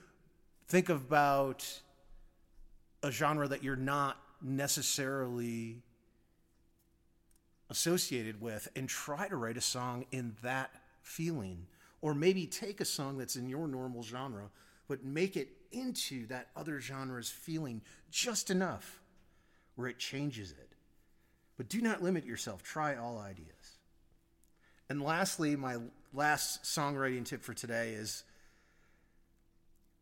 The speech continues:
lyrics need to be correct for the song.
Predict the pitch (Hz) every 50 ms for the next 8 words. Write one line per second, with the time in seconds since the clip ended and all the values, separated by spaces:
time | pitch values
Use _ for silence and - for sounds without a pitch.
0 | _ _ _ _ _ - _ _ - _ - _ - - 147 175 190 240 247 262
1 | 262 269 254 254 - - - - 147 156 175 190 196 202 202 170 156 - - 156
2 | 135 139 170 175 165 143 - - - - 131 135 147 147 143 147 - - - -
3 | - 139 131 127 127 - - - 139 131 131 123 107 92